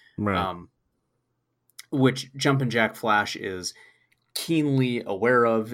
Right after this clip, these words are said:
Speaker 2: and when he spots that weather report is trying to go to the corner of the room where the radius ends and there is oxygen,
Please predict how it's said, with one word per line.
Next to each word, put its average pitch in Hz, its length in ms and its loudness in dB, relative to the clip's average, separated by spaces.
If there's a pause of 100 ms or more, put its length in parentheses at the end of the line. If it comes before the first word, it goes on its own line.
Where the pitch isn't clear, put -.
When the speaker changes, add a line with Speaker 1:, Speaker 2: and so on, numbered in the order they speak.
(120)
Speaker 2:
and 95 140 -8
when 95 160 -10
he 104 160 -12
spots 107 460 -4
that 101 200 -4
weather 110 240 -2
report 107 360 -2
is 95 80 -12
trying 104 240 -8
to 101 60 -8
go 107 180 -2
to 107 160 -10
the 104 120 -8
corner 107 400 -6
of 95 60 -8
the 95 140 -14
room 104 340 -6
where 98 140 -8
the 95 120 -10
radius 98 520 -8
ends 98 340 -10
and 95 120 -12
there 90 140 -8
is 98 100 -12
oxygen, 101 720 -6